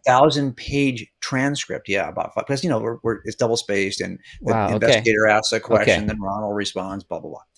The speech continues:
Speaker 2: Got it.
Speaker 1: So it, so this is big, he, it's two notebooks. It was two red notebooks. So, um, I'm looking at this case and I'm thinking, "Okay,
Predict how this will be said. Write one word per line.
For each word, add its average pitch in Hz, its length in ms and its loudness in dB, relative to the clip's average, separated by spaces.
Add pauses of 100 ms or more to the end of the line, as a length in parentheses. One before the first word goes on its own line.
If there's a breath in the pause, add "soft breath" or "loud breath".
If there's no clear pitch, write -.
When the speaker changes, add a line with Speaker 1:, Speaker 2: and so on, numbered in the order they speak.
(340 loud breath)
Speaker 2:
Got 82 200 -4
it. - 40 -2
Speaker 1:
So 120 380 4
it, 107 100 -2
so 120 180 2
this 110 160 0
is 107 100 -4
big, 123 360 -2
he, 131 160 -2
it's 127 140 -2
two - 160 0
notebooks. 143 400 0
It 110 40 -8
was 135 120 -8
two 139 160 -2
red 110 180 2
notebooks. - 400 -8 (540 loud breath)
So, 117 440 0
um, 107 280 -4
I'm 120 140 -2
looking 165 200 2
at 151 80 -2
this 120 160 -2
case 98 300 -2
and 98 80 -4
I'm 95 100 -8
thinking, 101 260 -8
"Okay, 107 380 -4